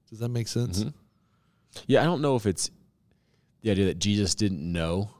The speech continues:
Speaker 2: who he was gonna choose.
Speaker 1: I, I, yeah, I, I would say probably not. Like, he knows.
Speaker 2: Right.
Speaker 1: Yeah.
Speaker 2: But it's, I would think when I look at Luke, like, all the, the kingdom battles that are going on between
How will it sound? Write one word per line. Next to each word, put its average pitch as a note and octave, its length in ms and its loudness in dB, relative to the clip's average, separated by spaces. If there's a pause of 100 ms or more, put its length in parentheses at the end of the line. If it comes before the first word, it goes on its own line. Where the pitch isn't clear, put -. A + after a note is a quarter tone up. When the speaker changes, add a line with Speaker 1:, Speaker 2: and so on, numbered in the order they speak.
Speaker 2:
who G#2+ 100 0
he F2+ 140 2
was F#2+ 160 2
gonna F#2+ 200 -2
choose. G#2 520 -4
Speaker 1:
I, G#2 200 0
I, G2+ 120 0 (200)
yeah, G#2 220 4
I, F#2 260 0
I A#2 40 2
would G#2+ 140 4
say E2+ 200 0
probably D2 280 -4
not. - 200 -14 (140)
Like, G2 240 -8
he - 160 -8
knows. - 460 -12
Speaker 2:
Right. E2+ 240 0 (120)
Speaker 1:
Yeah. - 140 -20
Speaker 2:
But G2+ 120 2
it's, - 320 0 (600)
I G#2+ 80 0
would G#2 140 2
think E2+ 200 -4 (120)
when F#2+ 180 -4
I F2+ 80 2
look F2 160 0
at C#2+ 80 -6
Luke, E2 400 0
like, - 200 -12
all E2 300 -2
the, D2 240 -6 (1040)
the F#2+ 80 -6 (140)
kingdom F2 680 0 (560)
battles D#2 400 -6
that F#2 100 -4
are F2+ 60 -4
going F#2 300 0
on F#2 180 -2
between D#2+ 440 -4